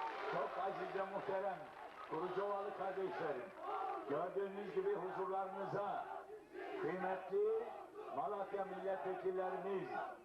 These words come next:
kıymetli belediye başkanlarımız, teşkilat mensubu kardeşlerimizle beraber geldik. Çünkü iki Haziran'da inşallah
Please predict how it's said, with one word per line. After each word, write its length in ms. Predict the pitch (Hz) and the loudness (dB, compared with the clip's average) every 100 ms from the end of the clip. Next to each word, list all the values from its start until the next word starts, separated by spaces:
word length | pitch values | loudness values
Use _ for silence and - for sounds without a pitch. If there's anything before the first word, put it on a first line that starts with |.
| - 349 403 381 | -8 -4 -2 0
kıymetli 540 | 349 180 175 180 190 175 | 0 2 -2 0 0 0
belediye 500 | 175 175 180 180 175 | 0 0 0 0 0
başkanlarımız, 800 | 170 175 175 175 175 175 175 175 - - - - | -2 -4 -4 -2 -2 -2 -6 -8 -16 -20 -18 -2
teşkilat 560 | 143 - 175 175 175 | -2 0 -2 0 -2
mensubu 400 | 175 170 175 175 | -6 -8 -6 -6
kardeşlerimizle 880 | 147 151 170 - 165 160 165 143 156 | -2 -4 -4 -6 -4 -4 -6 -4 -2
beraber 480 | 151 151 147 160 - | 0 0 0 0 -2
geldik. 380 | 190 131 - - - - - - - - - | -2 -2 -4 -10 -16 -20 -20 -20 -20 -20 -8
Çünkü 680 | 160 175 160 175 180 175 170 - - - - | -4 -2 0 2 4 4 0 -10 -20 -20 -14
iki 240 | 143 185 | -2 -2
Haziran'da 1040 | 170 156 156 165 160 156 160 165 190 208 208 - - - - | 0 -4 -6 -4 -2 0 0 0 0 -2 -6 -12 -20 -20 -14
inşallah 920 | 175 147 139 147 151 156 160 156 - | -10 -4 0 0 0 0 0 0 -4